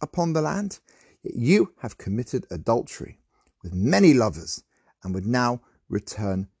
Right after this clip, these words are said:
to me," says Hashem. Adultery is always used as the metaphor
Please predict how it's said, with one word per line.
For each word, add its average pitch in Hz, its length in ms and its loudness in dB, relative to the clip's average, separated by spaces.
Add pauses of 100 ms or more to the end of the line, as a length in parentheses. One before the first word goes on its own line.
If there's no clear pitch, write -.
(120)
to - 160 -6
me," 90 300 -4 (340)
says - 400 -8 (160)
Hashem. - 340 -8 (2500)
Adultery 135 540 4
is 107 100 0 (120)
always 135 720 6
used 90 500 -12
as 95 300 -6
the 98 120 -6
metaphor 104 760 -6